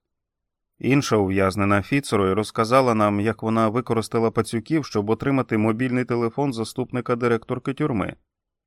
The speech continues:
«І вона має мобільний телефон. Я його бачив». «Більше того», сказала Мікейла, «вона заявила, що вбила суддю Сілвера.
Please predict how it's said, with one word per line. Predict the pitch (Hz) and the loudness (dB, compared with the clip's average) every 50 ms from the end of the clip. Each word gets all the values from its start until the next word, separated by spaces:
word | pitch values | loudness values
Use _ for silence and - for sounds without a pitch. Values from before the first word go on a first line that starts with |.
| _ _ _ | _ _ _
«І | - 98 104 104 104 101 | -2 0 2 4 4 4
вона | 104 113 120 120 120 120 | 6 6 6 6 6 6
має | 120 139 180 165 101 90 87 | 6 6 4 4 4 2 2
мобільний | 90 92 92 92 98 95 90 92 95 95 | 0 0 0 0 0 0 0 0 -2 0
телефон. | - 110 120 135 120 - - 85 - - - _ _ _ _ _ | 0 0 0 0 0 -2 -2 -4 -4 -4 -8 _ _ _ _ _
Я | - 101 101 101 98 | -4 0 2 2 4
його | 95 98 104 131 147 | 4 4 4 2 2
бачив». | 139 110 90 85 - - - - 58 - _ _ _ _ _ _ _ _ _ _ _ _ _ _ _ _ _ - | 2 2 0 0 -2 -6 -8 -8 -8 -10 _ _ _ _ _ _ _ _ _ _ _ _ _ _ _ _ _ -14
«Більше | - 104 110 135 180 196 - 196 170 | -4 0 2 2 2 2 2 0 0
того», | - 151 123 95 92 92 95 - | 2 2 2 4 4 2 0 -2
сказала | - - - 95 90 92 92 90 95 | -8 -6 -4 -2 0 0 0 2 0
Мікейла, | 95 95 95 - - 95 95 92 92 98 113 - _ - | 0 -2 -4 -4 -4 -2 -2 -2 -2 -4 -6 -8 _ -4
«вона | 135 135 147 151 151 | 0 2 4 4 4
заявила, | 139 147 156 151 151 147 160 180 180 160 | 6 6 6 6 6 6 4 4 2 2
що | - - 156 147 | 2 2 2 2
вбила | 139 139 151 165 170 175 | 4 2 2 2 2 0
суддю | 165 - - 170 156 151 175 | 0 -2 -2 -2 0 0 -2
Сілвера. | 170 - - 190 175 143 120 117 113 113 110 107 | -2 0 0 2 2 2 4 4 4 4 4 2